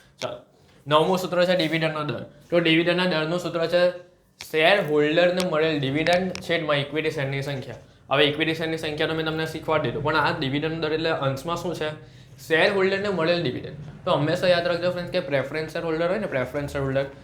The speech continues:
એ લોકોની છે ને તમને અમુક ટકા હોય કે ભાઈ દસ ટકાની પ્રેફરન્સ શેર મળી દસ લાખ રૂપિયા. તો દસ લાખ પર દસ ટકાનું ડિવિડન્ડ એટલે એક લાખ રૂપિયા થાય. તો એક લાખ રૂપિયા અહીંયા ઉપર લખવાના એમ. સમજ પડી? પ્રેફરન્સ શેર હોલ્ડરને, શેર હોલ્ડરને આપણે શું આપી શકીએ? ડિવિડન્ડ આપી શકીએ. ડિવિડન્ડ, પ્રેફરન્સ શેર હોલ્ડર, તો એ લખવાનું છે.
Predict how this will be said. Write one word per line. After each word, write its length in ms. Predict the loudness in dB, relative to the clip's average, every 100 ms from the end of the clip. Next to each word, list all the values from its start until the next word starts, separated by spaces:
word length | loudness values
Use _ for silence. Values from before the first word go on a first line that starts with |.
| -20 -4
એ 60 | 2
લોકોની 340 | 2 2 0
છે 80 | 0
ને 180 | -2 -2 -6
તમને 180 | -4 -2
અમુક 340 | 0 -2 -4 -4
ટકા 200 | 0 0
હોય 160 | 0
કે 160 | -2 0
ભાઈ 140 | 0
દસ 260 | 4 4 4 0
ટકાની 240 | -4 -4
પ્રેફરન્સ 460 | -2 -4 -4 -8 -6
શેર 100 | -6
મળી 240 | -4 -2
દસ 240 | 2 2 2
લાખ 160 | -2
રૂપિયા. 220 | -4 -10
તો 140 | -6 -4
દસ 320 | 4 4 4
લાખ 200 | -2 0
પર 140 | -2
દસ 240 | 2 0 0
ટકાનું 260 | -4 -4 -4
ડિવિડન્ડ 340 | -2 -2 -2
એટલે 180 | -2 -2
એક 240 | 0 0
લાખ 180 | 0 -2
રૂપિયા 200 | -4 -8
થાય. 180 | -10 -14 -16 -20 -20 -10
તો 180 | -10 -2
એક 180 | 0 2
લાખ 180 | 0 0
રૂપિયા 180 | -4 -4
અહીંયા 140 | -4
ઉપર 220 | -6 -6
લખવાના 340 | -8 -8 -12 -14
એમ. 60 | -16 -20 -20 -14
સમજ 200 | -6 -6
પડી? 160 | -4 -4
પ્રેફરન્સ 500 | 2 2 2 -2 2
શેર 100 | 0
હોલ્ડરને, 380 | 2 0 -2 -2
શેર 200 | -2 0
હોલ્ડરને 240 | -2 -2
આપણે 160 | -4 -4
શું 180 | -4
આપી 120 | -6 -6
શકીએ? 180 | -8
ડિવિડન્ડ 380 | -4 -2 -2 0
આપી 160 | -2 -4
શકીએ. 260 | -14 -10
ડિવિડન્ડ, 400 | -4 -2 -2 -2
પ્રેફરન્સ 400 | 0 -2 -2 -6
શેર 80 | -8
હોલ્ડર, 220 | -10 -6
તો 60 | -4
એ 140 | 0
લખવાનું 480 | 0 -2 -4 -8 -10
છે. 120 | -16